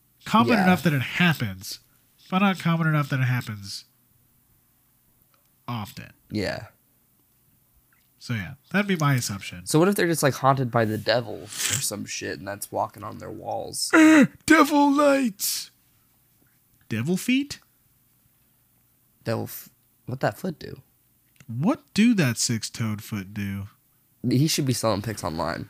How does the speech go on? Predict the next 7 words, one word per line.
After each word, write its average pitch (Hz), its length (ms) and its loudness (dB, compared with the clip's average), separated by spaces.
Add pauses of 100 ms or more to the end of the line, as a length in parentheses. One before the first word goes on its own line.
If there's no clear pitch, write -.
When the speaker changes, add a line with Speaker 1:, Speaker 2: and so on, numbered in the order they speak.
(440)
Speaker 1:
Brother, 165 640 0 (800)
got 127 260 -6
that 110 200 -6
sooty, 151 560 0
disgusting 135 920 -2
six-toed 143 800 -2
foot. 143 480 0